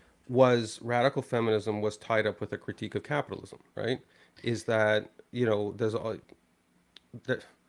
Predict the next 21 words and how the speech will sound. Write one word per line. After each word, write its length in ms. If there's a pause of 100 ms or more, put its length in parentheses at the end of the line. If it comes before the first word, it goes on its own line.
(180)
there's 140
a 80
certain 320
kind 240
of 80
conception 720
of, 320
of 160
womanhood 680
and 140
femininity, 640
which 240
is 140
like, 280 (380)
buy 160
more 160
makeup, 400 (140)
buy 120
more, 440
like, 340
clothes, 520